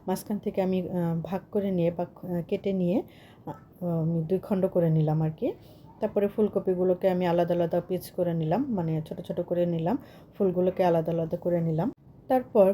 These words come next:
ফুলকপির যে কচি ডাঁটাগুলো আছে আমি সেগুলো নিয়ে নিলাম,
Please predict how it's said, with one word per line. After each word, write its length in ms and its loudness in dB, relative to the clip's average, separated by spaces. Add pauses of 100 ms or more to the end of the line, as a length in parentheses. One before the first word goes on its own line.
ফুলকপির 500 -2
যে 180 -8
কচি 300 0
ডাঁটাগুলো 560 2
আছে 320 0
আমি 260 -2
সেগুলো 440 -2
নিয়ে 200 0
নিলাম, 300 0